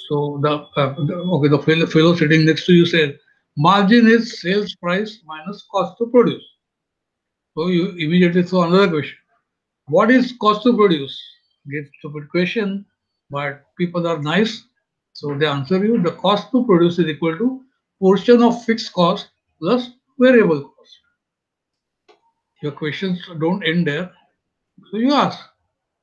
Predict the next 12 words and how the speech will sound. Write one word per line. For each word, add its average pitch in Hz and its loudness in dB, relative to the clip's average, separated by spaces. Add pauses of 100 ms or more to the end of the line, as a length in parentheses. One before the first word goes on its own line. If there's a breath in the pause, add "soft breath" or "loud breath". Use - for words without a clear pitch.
"What 302 2
is - 2
fixed 226 0
cost?" 113 -14 (1900)
So 143 -12
the 151 -4
other 147 -6 (180)
fellow 170 0
answers, 151 -2 (640)
"Fixed 277 2
costs 226 2
are, 185 2